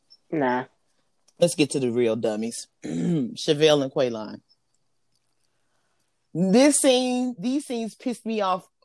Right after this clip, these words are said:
Speaker 2: for a whole, I, I don't know. May have to talk through this emotion. I don't know why they pissed me off so, but they did. For several different reasons. Quaylon tries to call Chevelle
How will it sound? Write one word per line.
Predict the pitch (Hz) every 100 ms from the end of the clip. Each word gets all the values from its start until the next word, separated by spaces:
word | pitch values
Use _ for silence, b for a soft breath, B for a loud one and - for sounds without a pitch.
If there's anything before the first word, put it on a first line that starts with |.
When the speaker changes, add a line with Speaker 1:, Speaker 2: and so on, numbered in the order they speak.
| _ -
Speaker 2:
for | 180 165
a |
whole, | 170 226 220 208 196
I, | 170 -
I | 175 226
don't | 233 226
know. | 226 208 _ _ _ _ _ _ _ _ _ _ b b b b -
May | 202
have | 202 170
to |
talk | 147 165 151
through | 156 139
this | 139 -
emotion. | 139 127 -
I | 135
don't | 160
know | 147 135
why | 175 170
they | 147
pissed | - 143 -
me | 143 139
off | 123
so, | - 131 113
but | 120 120
they | 127
did. | 123 90 - - _ _ _ _ _ _ _ _ _ _ _ _
For | 214
several | - 220 165 165
different | 139 139 110
reasons. | 92 - _ 277 _ _ _ _ _ _ _ _ _ _ _ _ _ _ _ _ _ _ _ _ -
Quaylon | 202 220 240 247
tries | 202 190
to | -
call | 208 180 160 151 147 151 _ _ _ _ _ _ _ _ _ _ _ _ _ _ -
Chevelle | 175 151 160 143 120